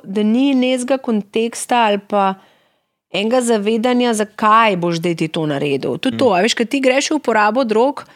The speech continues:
Speaker 1: s-, se mi zdi zelo pomembno, da je to neka zavestna odločitev. Se pravi, okej, zakaj bom jaz to zdajle naredila? Ali pa kaj mi droge p-, se pravi, da imaš neke vrednote okrog drog že zgrajene. Da nisem tako, "O, ja, dajmo,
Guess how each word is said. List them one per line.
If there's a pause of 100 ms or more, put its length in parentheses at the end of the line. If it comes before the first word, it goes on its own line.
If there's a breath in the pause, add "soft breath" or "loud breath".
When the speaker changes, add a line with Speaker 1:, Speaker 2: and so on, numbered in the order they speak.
(400 soft breath)
Speaker 1:
s-,
se
mi
zdi
zelo
pomembno,
da
je
to
neka
zavestna
odločitev.
Se
pravi,
okej,
zakaj
bom
jaz
to
zdajle
naredila?
Ali
pa
kaj
mi
droge
p-,
se
pravi,
da
imaš
neke
vrednote
okrog
drog
že
zgrajene.
Da
nisem
tako,
"O,
ja,
dajmo,